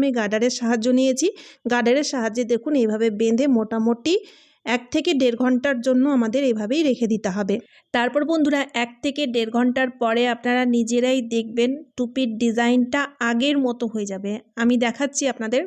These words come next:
গার্ডারটা আমি খুলে দিয়েছি। খুলে দেওয়ার পরে দেখুন বন্ধুরা দেখতে পাচ্ছেন টুপির যে এই শেপটা কেমন ফ্ল্যাট হয়ে গেছিলো, সেটা কিন্তু আগের মতো যেভাবে আমরা নতুন এই টুপিটা কিনি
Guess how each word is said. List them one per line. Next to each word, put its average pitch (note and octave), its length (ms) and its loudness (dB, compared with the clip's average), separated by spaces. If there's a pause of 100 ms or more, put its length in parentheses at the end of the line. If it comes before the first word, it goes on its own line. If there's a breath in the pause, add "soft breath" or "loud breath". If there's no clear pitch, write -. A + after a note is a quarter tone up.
গার্ডারটা A3 320 -4
আমি A3+ 140 4
খুলে A3+ 260 2
দিয়েছি। B3 360 0 (460 loud breath)
খুলে B3+ 200 4
দেওয়ার A3 340 2 (140)
পরে A#3+ 240 2 (400 soft breath)
দেখুন A#3+ 360 0
বন্ধুরা A3 300 -4
দেখতে A#3 280 -4
পাচ্ছেন E4+ 360 0 (220)
টুপির A#3+ 340 0
যে B3 180 -2
এই A#3+ 60 2
শেপটা A#3 360 -2
কেমন A3+ 320 0
ফ্ল্যাট A#3+ 380 -2
হয়ে B3 160 2
গেছিলো, A#3+ 300 -2
সেটা A#3 340 -6
কিন্তু A#3 300 2 (520 loud breath)
আগের A#3+ 280 2
মতো A#3 220 2 (120)
যেভাবে B3 340 2
আমরা B3+ 200 0 (140)
নতুন A#3+ 240 -2
এই C4 140 0
টুপিটা B3 300 -4
কিনি C4 260 -2